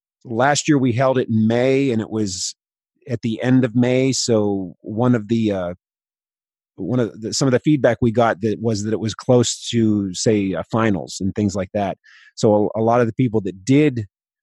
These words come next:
participate had voiced the thought that if we held it in the summer, we would get more people because they had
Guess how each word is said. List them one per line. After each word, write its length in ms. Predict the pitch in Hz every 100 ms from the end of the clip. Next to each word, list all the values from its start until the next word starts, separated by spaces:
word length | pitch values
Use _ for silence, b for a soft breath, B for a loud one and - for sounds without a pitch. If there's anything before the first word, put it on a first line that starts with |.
| _ _
participate 840 | - 113 127 - 101 110 107 107
had 300 | 95 110 95
voiced 420 | 90 113 113 - -
the 320 | 98 110 104 -
thought 280 | - 110 107 -
that 160 | 104 104
if 100 | -
we 100 | 110
held 240 | 104 120 120
it 140 | 110
in 80 | 101
the 60 | 95
summer, 520 | - 123 123 107 101
we 200 | 98 104
would 180 | 101 92
get 180 | 117
more 200 | 113 104
people 400 | 90 120 110 85 80
because 300 | 90 95 85
they 120 | 101
had 200 | 104